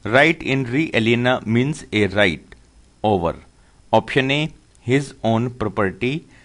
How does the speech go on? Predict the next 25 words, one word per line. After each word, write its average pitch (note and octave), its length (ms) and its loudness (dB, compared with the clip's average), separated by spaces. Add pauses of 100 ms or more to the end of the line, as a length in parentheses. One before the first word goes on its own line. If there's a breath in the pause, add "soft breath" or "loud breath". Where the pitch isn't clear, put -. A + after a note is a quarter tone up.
(200 soft breath)
Option C#3 440 2
B, B2 340 2 (300)
a A#2+ 80 4
property C3 680 0
of A#2 320 0
someone A#2 600 -2
else. C#3+ 380 0 (320 soft breath)
Option A2+ 440 0
C, B2 400 -2 (360 soft breath)
a A2+ 100 0
property B2+ 580 0
situated B2+ 600 -2
in C#3+ 260 -2
a A#2+ 120 0
foreign B2 500 0
country. A2+ 560 -2 (420 soft breath)
Option C3+ 400 2
D, A#2 380 2 (240)
a B2 100 4
property B2+ 600 0
situated B2 600 -2
in A#2+ 380 -2
one's A#2+ 460 -2
own F#2+ 340 -2 (120)
country. A#2 500 -2